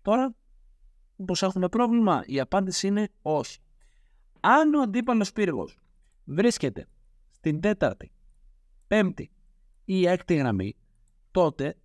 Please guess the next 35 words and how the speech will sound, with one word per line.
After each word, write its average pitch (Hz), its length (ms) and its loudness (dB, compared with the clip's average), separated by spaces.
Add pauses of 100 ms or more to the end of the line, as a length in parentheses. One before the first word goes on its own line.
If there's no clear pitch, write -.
(220)
πολύ 165 420 0
απλά 143 440 0 (440)
δεν 220 440 2
χρειάζεται 170 640 -2
να 175 160 -4
κάνω 226 260 0
γέφυρα. 220 380 -6 (600)
Και 180 80 -2
δεν 247 160 0
χρειάζεται 240 380 0
να 190 80 0
κάνω 220 200 0
γέφυρα 175 400 -2
γιατί 226 260 -2
ο 220 40 -2
βασιλιάς 175 640 -4 (420)
είναι 247 200 0
πάρα 269 400 4
πολύ 220 240 -2
κοντά 226 300 0
στον 233 180 -2
αντίπαλο 226 360 -2
πύργο 240 380 -6 (520)
και 202 100 -2
προλαβαίνει 190 520 2
να 240 120 2
τον 214 160 0
απειλεί 190 460 0
ταυτόχρονα. 127 760 -4 (280)
Πάμε 143 240 0
να 127 80 -2
το 123 100 -4
δούμε 127 200 -4
στην - 160 -10
πράξη. 175 520 -4